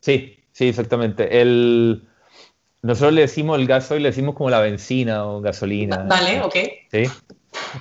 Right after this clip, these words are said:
Speaker 1: Em, sí, e-, es, es un, es algo bastante caro en Chile. Han, y han habido muchos reclamos sobre eso.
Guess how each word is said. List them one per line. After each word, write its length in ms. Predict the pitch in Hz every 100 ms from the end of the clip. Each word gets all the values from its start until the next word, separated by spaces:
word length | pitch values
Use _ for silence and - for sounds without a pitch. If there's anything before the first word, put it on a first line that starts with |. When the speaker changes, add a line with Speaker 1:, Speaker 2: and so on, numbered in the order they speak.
| - -
Speaker 1:
Em, 1080 | 120 123 123 123 123 123 123 120 120 123 120
sí, 920 | - - - - 135 151 160 156 -
e-, 240 | 123 156 156
es, 380 | 156 147 - -
es 220 | - 135
un, 920 | 196 190 190 185 185 180 175 165 147 - _ _ _ -
es 140 | 117 160
algo 180 | 160
bastante 380 | 151 - 139 135
caro 380 | 113 110 107 110
en 160 | 113 107
Chile. 420 | - 107 107 107
Han, 300 | - 131 131
y 100 | 127
han 100 | 131
habido 220 | 127 131 123
muchos 340 | 131 135 131
reclamos 440 | 113 110 113 110
sobre 360 | - 104 101 110
eso. 300 | 107 139